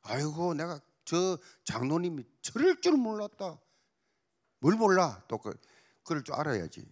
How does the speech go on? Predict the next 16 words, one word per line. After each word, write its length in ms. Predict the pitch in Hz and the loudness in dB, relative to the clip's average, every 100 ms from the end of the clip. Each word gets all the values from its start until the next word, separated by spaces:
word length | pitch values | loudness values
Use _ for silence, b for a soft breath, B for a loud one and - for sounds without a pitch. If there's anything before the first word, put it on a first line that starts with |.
| _ _ _ _ _ _ _ _ _ | _ _ _ _ _ _ _ _ _
"그럴 160 | - 175 | -4 0
줄 100 | - | 0
알았다." 600 | 202 269 233 - 143 - | 2 2 2 2 0 4
이래야 300 | 185 190 120 | 6 8 8
정답이요. 600 | - 104 110 107 98 80 - _ _ _ _ _ _ _ _ _ _ _ | 4 0 2 2 0 -4 -14 _ _ _ _ _ _ _ _ _ _ _
그럼 140 | - 156 | -2 0
시험 260 | - 170 | 0 2
안 120 | 120 | 0
들잖아요. 500 | 104 110 131 113 85 - _ _ _ - | 0 -2 -2 -4 -8 -12 _ _ _ -8
"나 120 | - | -8
저럴 500 | - 233 247 311 - | -6 -4 -2 -2 0
줄 240 | 339 302 | -2 0
몰랐다." 600 | 247 208 196 - - 175 - - _ _ _ _ _ _ _ _ _ _ _ _ | -4 -6 -8 -8 -6 -6 -8 -12 _ _ _ _ _ _ _ _ _ _ _ _
어? 160 | - - _ _ _ _ _ _ _ _ _ _ _ _ _ | -18 -18 _ _ _ _ _ _ _ _ _ _ _ _ _
누구나 600 | 123 147 220 320 302 311 | -8 -6 0 2 4 2
다 460 | 302 285 269 240 | 2 0 0 -4